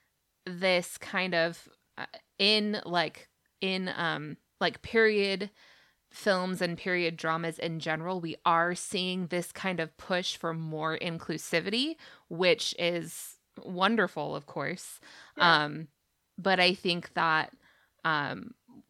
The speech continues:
Speaker 1: we're, s-, w-, you know, uh, there's still some room for growth <laughs>
Speaker 2: Of
Speaker 1: with Bridgerton,
Speaker 2: course.
Speaker 1: with Bridgerton specifically. <laughs> Um,
Speaker 2: Yeah.
Speaker 1: so, yeah. So just wanted to throw that out there and then
Speaker 2: Yeah.
Speaker 1: put a pin in that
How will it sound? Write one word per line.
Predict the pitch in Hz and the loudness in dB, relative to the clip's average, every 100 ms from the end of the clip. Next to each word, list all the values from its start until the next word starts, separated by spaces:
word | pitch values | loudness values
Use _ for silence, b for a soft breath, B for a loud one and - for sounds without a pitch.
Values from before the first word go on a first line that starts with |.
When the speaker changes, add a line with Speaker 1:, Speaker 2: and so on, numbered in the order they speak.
| _ _ _ - | _ _ _ -10
Speaker 1:
we're, | 165 160 156 147 147 - - - | -4 -2 -2 -2 -6 -8 -18 -18
s-, | 202 202 - - _ - | -16 -14 -14 -18 _ -12
w-, | 156 - - | -12 -12 -8
you | 170 | -6
know, | 151 - - _ _ _ _ _ _ _ _ - | -4 -6 -12 _ _ _ _ _ _ _ _ -20
uh, | - _ | -20 _
there's | 208 175 196 196 | -8 0 4 4
still | - - 175 | 2 6 6
some | 180 190 185 | 6 4 4
room | 185 180 | 4 4
for | - 208 | 6 6
growth | 220 202 185 - - - | 8 8 6 2 -10 -4
<laughs> | |
Speaker 2:
Of | - 277 226 196 | 6 6 6 10
Speaker 1:
with | 233 | 10
Bridgerton, | 185 226 208 220 262 220 | 12 10 12 10 10 6
Speaker 2:
course. | 208 - | 6 0
Speaker 1:
with | 320 320 320 | 4 4 8
Bridgerton | 320 311 311 269 339 381 | 10 10 10 8 8 6
specifically. | 349 269 - 269 254 233 226 285 202 233 - | 4 4 6 8 10 8 8 8 8 8 2
<laughs> | 440 494 | 0 2
Um, | 320 | 8
Speaker 2:
Yeah. | 247 320 302 277 202 170 160 160 160 349 | 12 12 12 10 8 6 2 -2 -4 -6
Speaker 1:
so, | - 302 | 6 10
yeah. | 330 277 220 170 B B | 10 10 10 6 B B
So | - 294 294 | 2 4 6
just | 294 320 - | 6 4 6
wanted | 277 269 285 | 4 4 2
to | 302 | 2
throw | 269 262 | 4 4
that | 247 | 4
out | 233 220 | 4 4
there | 233 226 220 | 2 2 2
and | 180 | 2
then | 170 | 2
Speaker 2:
Yeah. | 180 | 4
Speaker 1:
put | 285 214 | 4 2
a | |
pin | 208 214 180 | -2 -4 -2
in | 180 180 | -2 0
that | 175 175 - | 2 2 0